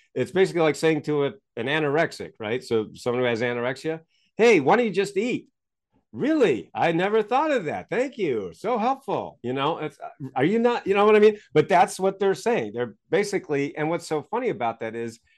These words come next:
those are the people who are unconsciously competent at allowing themselves to succeed.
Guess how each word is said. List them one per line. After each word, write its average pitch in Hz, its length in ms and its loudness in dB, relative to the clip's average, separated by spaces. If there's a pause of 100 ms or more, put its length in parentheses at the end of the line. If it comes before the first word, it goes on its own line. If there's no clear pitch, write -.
(160)
those 202 280 4
are 185 40 -2
the 143 80 -6
people 147 320 -4
who 139 80 0
are 139 160 -2
unconsciously 156 800 -4
competent 110 720 -6
at 123 320 2
allowing 143 420 4
themselves 139 440 -2
to 120 100 -12
succeed. 120 560 -4